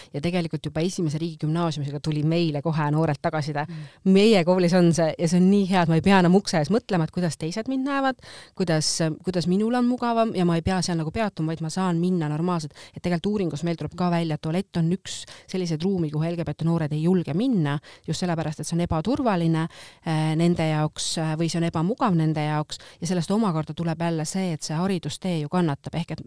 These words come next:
Speaker 1: tõenäoliselt ma lähen tualetti siis, kui on tunni aeg, või ma siis kannatan, et kuidas ma siis keskendun tunnile. Et selline põhivajaduse tagamine nii lihtsa sammuga tegelikult on hästi kerge teha.
Speaker 2: Jah, hästi, jah, väikesed ja nagu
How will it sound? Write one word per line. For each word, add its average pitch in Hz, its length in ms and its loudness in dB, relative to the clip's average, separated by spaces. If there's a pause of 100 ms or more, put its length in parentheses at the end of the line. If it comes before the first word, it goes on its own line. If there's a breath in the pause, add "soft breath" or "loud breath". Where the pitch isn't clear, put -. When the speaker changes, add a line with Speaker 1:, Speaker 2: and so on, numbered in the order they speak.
Speaker 1:
tõenäoliselt 214 340 -4
ma 160 80 -2
lähen 180 220 -2
tualetti 175 400 -8
siis, - 220 -10
kui 160 120 -10
on 156 80 -8
tunni 170 280 -8
aeg, 294 220 -6 (320 loud breath)
või 180 80 0
ma 165 100 0
siis 151 180 -6
kannatan, 247 600 -4
et 170 140 -8
kuidas 190 220 -4
ma 175 80 -4
siis 165 120 -8
keskendun 160 460 -6
tunnile. 156 460 -4 (340 loud breath)
Et 160 80 -6
selline 165 220 2
põhivajaduse 175 680 -2
tagamine 151 720 -4 (440 soft breath)
nii 190 280 4
lihtsa 180 240 -4
sammuga 160 360 0
tegelikult 151 300 -6
on 147 240 -4
hästi 160 560 -8
kerge 151 260 -6
teha. 147 200 -8 (280)
Speaker 2:
Jah, 180 120 -2 (120)
hästi, 151 460 2
jah, 156 140 2 (420)
väikesed 156 460 -2
ja 143 160 -2
nagu 143 360 -2